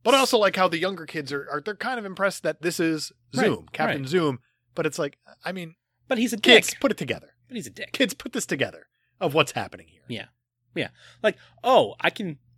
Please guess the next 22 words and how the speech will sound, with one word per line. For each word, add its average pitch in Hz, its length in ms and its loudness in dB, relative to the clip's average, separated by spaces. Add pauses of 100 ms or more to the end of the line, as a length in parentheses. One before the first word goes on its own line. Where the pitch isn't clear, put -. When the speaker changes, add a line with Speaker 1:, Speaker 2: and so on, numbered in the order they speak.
(100)
Speaker 2:
I 135 40 -8
can 139 140 -14
throw 135 320 -2
stuff 180 400 -6
that's - 280 -8 (300)
five 147 300 -4
tons, 147 400 -6 (400)
but 113 300 -4 (400)
I 117 240 -2
don't 170 160 -4
know 131 100 -2
why 110 180 -4
I'm 104 120 -10
here." 123 440 0
Speaker 1:
No 135 200 0
idea. 151 500 0
Speaker 2:
Uh. 117 40 -6 (380)
Speaker 1:
Clearly 233 300 6
a 170 40 2
part 175 200 6
of 135 80 2
a, 117 80 -4